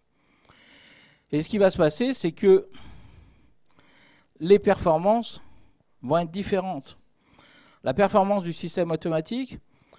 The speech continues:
elle n'est pas mauvaise. Elle vous permet de faire tout un tas de choses dans votre vie quotidienne sans y penser.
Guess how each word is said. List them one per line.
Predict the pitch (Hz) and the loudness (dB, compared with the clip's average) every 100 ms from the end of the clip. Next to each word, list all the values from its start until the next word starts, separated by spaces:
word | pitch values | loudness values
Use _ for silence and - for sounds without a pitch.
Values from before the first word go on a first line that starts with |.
| _ | _
elle | - 196 | 2 2
n'est | |
pas | 202 226 | 4 2
mauvaise. | 226 254 240 143 117 - - _ _ _ _ _ _ _ - | 2 0 -2 -4 -12 -18 -20 _ _ _ _ _ _ _ -8
Elle | 139 | -6
vous | 165 | -4
permet | 160 143 190 | 0 0 -2
de | - | -4
faire | 147 | -6
tout | - 202 | -6 -8
un | 180 | -6
tas | 165 | -6
de | 127 | -4
choses | 190 208 175 | 0 0 0
dans | 143 | -4
votre | 139 - 127 | -4 -6 -10
vie | 131 180 185 _ _ _ _ _ _ _ _ _ _ _ | -8 -10 -10 _ _ _ _ _ _ _ _ _ _ _
quotidienne | 214 202 151 127 151 208 127 - - - _ _ _ _ | -2 0 -2 -2 -2 -2 -6 -14 -20 -20 _ _ _ _
sans | - 196 196 | -6 -6 -4
y | |
penser. | 214 196 - 175 156 | -6 -8 -8 -12 -14